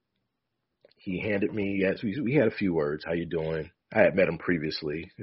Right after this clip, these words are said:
"How you doing, Justin? How you feel?" And then so he did, he poured the, the ayahuasca, he mixed it, and, uh, he handed it to me, and I took it. I held it in both hands, said a little prayer to the head.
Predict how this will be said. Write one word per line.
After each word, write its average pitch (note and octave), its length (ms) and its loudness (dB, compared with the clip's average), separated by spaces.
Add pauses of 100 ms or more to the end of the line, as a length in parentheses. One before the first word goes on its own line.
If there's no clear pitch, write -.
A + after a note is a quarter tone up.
(100)
"How C#2+ 80 -8
you E2+ 100 -4
doing, E2+ 240 -2
Justin? D#2+ 320 -2
How D#2 60 -4
you E2 240 -4
feel?" D#2 320 2 (760)
And D2 120 -8
then D#2 160 -4
so E2 200 2
he F#2+ 140 0
did, F#2 180 4
he G2 120 -2
poured G2 420 4
the, F#2+ 280 4
the F#2+ 60 0
ayahuasca, D#2+ 760 4 (440)
he E2+ 80 -8
mixed E2 360 0
it, E2+ 180 4 (1120)
and, D2 360 -8
uh, C#2+ 340 -4 (720)
he E2 200 -6
handed G2 300 6
it C#2+ 100 -2
to D2+ 160 -2
me, C#2 220 -8
and - 200 -14
I - 220 -10
took - 240 2
it. E2 80 6
I D2 100 4
held F2+ 240 4
it E2+ 60 0
in E2+ 100 -2
both F2 200 2
hands, D#2+ 420 0
said F2 160 6
a F2 40 4
little E2 180 0
prayer D2 460 0 (920)
to B2+ 140 10
the B2 80 12
head. F2+ 320 6